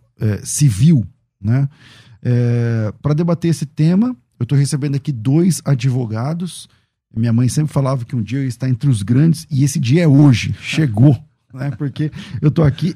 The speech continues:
rodeado de doutores. Tô, tô aqui com o pastor Isaac Pereira, ele é pastor na Igreja Batista da Redenção, Batista Redenção aqui em São Paulo, responsável pelo Ministério de Ensino Infantil e Evangelização de Crianças daquele ministério,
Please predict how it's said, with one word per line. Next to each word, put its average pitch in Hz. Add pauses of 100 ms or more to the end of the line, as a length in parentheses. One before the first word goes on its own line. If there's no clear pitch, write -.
(180)
rodeado 139
de 117
doutores. 117
Tô, 139
tô -
aqui 147
com 147
o 135
pastor 135 (440)
Isaac 156
Pereira, 147
ele 131
é 139
pastor 139
na 127
Igreja 123
Batista 120
da 123
Redenção, 117 (220)
Batista 113
Redenção 123
aqui 113
em 117
São 110
Paulo, 131 (520)
responsável 156
pelo 131
Ministério 123
de 135
Ensino 151
Infantil 139
e 135
Evangelização 113
de 110
Crianças 113
daquele 107
ministério, 131